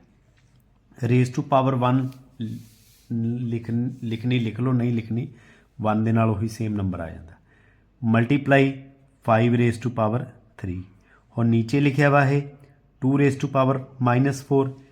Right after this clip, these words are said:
ਇਹਦਾ ਮਤਲਬ ਪਾਵਰ ਅਗਰ ਪੋਜ਼ਿਟਿਵ ਕਰਾਂਗੇ ਤਾਂ ਉੱਪਰ ਚੱਲ ਜਾਊਗਾ, ਇਹਦਾ ਰੈਸੀਪ੍ਰੋਕਲ ਹੋ ਜਾਊਗਾ। ਤਾਂ multiply two raise to power four।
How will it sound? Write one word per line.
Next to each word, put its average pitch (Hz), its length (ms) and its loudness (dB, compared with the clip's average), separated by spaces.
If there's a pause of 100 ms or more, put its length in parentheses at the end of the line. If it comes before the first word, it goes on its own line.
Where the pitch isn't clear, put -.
(260)
ਇਹਦਾ 123 140 2
ਮਤਲਬ 131 420 2
ਪਾਵਰ 123 360 6
ਅਗਰ 123 280 0 (1500)
ਪੋਜ਼ਿਟਿਵ 120 420 2
ਕਰਾਂਗੇ 127 360 2
ਤਾਂ 131 100 0
ਉੱਪਰ 127 260 -2
ਚੱਲ 139 220 0
ਜਾਊਗਾ, 147 400 0
ਇਹਦਾ 123 180 0
ਰੈਸੀਪ੍ਰੋਕਲ 131 600 -2
ਹੋ 135 120 2
ਜਾਊਗਾ। 139 300 -2 (2500)
ਤਾਂ 123 100 2
multiply 117 640 0
two 117 280 -4 (100)
raise 107 260 -2
to 104 40 -8
power 98 320 -8 (540)
four। - 340 -18